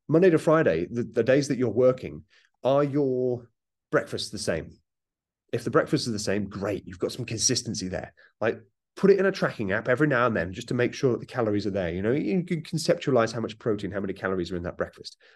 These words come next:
Lunch, are you giving yourself the same options? Plenty of variety, plenty of fiber, keeping you full for the rest of the day. Are you reducing or eliminating snacking throughout the day? That's gonna be key for a lot of people here. Just do it. In the evening, are you planning your evening meals?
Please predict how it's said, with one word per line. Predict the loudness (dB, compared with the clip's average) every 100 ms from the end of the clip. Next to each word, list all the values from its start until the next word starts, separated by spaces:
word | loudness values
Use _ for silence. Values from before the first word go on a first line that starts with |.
| _ _
Lunch, | 2 2 0
are | -4
you |
giving | -2 2
yourself | 2 2 0
the |
same | 0 0 2
options? | 0 -4 -8 -6
Plenty | -4 -2
of | 0
variety, | 2 0 0
plenty | -6 -4 -4
of |
fiber, | 0 0 0 -2
keeping | -4 -6
you | -6
full | -2 -2
for | -2
the | -4
rest | -4
of | -2
the | 0
day. | 0 -2 _ -20 _ 0
Are | 4
you | 4
reducing | 2 0 -2 0 -2
or | 2 2 4
eliminating | 4 2 2 -2 -8
snacking | -10 -8 -6 -6
throughout | 0 0
the | 0
day? | 2 2 2
That's | -2 -4
gonna | -4
be | -6
key | -6 -6 -6
for | -2
a | -2
lot | -2
of | -4
people | -6 -4
here. | -4 -4
Just | -4 -10 -2
do | 0
it. | 0 -4 -12 _ _ -20 _
In | -4
the | -2 2
evening, | 2 0 -2 -4
are | -2
you | -2
planning | -2 -2 0 0
your | 2
evening | 2 0 -2
meals? | -2 -2 -4 -10 -18